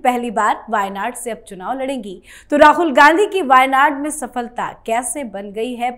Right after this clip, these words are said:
परिवारवाद की दुविधा, बताएंगे आपको। साथ ही नेता प्रतिपक्ष के लिए आखिर क्यों राहुल गांधी समय पर समय ले रहे हैं, क्या है उनकी दुविधा, उस पर भी चर्चा करेंगे। साथ ही आपको एक अपडेट दे दें,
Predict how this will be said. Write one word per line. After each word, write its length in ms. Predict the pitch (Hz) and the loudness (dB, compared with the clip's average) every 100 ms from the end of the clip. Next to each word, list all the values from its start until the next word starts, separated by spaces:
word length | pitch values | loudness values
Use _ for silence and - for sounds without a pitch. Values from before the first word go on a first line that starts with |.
| - | -8
परिवारवाद 920 | 202 190 202 226 208 160 175 247 - | -8 -6 -2 -2 -2 -6 -6 -6 -8
की 80 | 269 | -14
दुविधा, 460 | 208 220 233 190 - - - - | -12 -10 -8 -10 -10 -16 -20 -2
बताएंगे 460 | 269 311 339 403 381 | 2 6 6 6 6
आपको। 420 | 277 254 233 240 - - | 6 4 -2 -2 -6 -2
साथ 280 | - 330 330 | 8 8 8
ही 80 | 381 | 4
नेता 360 | 339 349 415 370 | 2 6 6 8
प्रतिपक्ष 500 | 370 - 311 349 - | 2 -2 0 0 0
के 140 | - 349 | -6 -4
लिए 160 | 349 | 4
आखिर 400 | 330 254 - 302 - | 4 4 0 -6 -4
क्यों 220 | 349 415 | -2 0
राहुल 380 | 320 247 240 262 | 4 4 4 -4
गांधी 380 | 240 269 254 294 | -4 -4 -4 -6
समय 340 | 311 240 226 233 | -6 -6 -6 -6
पर 180 | 233 196 | -8 -10
समय 360 | - 196 240 | -10 -8 -6
ले 160 | 277 262 | -6 -6
रहे 160 | 240 220 | -6 -8
हैं, 180 | 220 247 | -10 -10
क्या 140 | - 202 | -6 -4
है 200 | 196 208 | -6 -12
उनकी 320 | 202 196 185 180 | -14 -16 -16 -14
दुविधा, 540 | 202 214 269 233 302 - - - | -12 -8 0 2 2 0 -12 -4
उस 220 | 311 311 | -2 2
पर 160 | 294 262 | 4 4
भी 180 | 220 349 | 2 -2
चर्चा 400 | 349 320 320 330 | 2 2 2 0
करेंगे। 460 | 320 294 294 240 233 | 2 0 0 -2 -2
साथ 580 | - - - 320 320 349 | -8 -12 4 6 6 8
ही 40 | |
आपको 300 | 349 339 - | 8 8 2
एक 140 | 392 370 | 0 2
अपडेट 400 | 285 233 320 277 | 2 2 0 0
दे 120 | 311 247 | 0 2
दें, 220 | 226 | 0